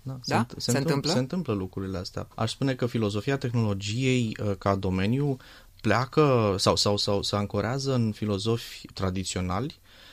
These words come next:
Speaker 1: nu? Martin Heidegger este un, un filozof al tehnologiei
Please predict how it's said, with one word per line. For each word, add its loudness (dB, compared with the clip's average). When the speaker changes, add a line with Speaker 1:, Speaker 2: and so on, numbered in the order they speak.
Speaker 1:
nu? 0
Martin 0
Heidegger 0
este 0
un, -2
un -2
filozof -4
al -2
tehnologiei -2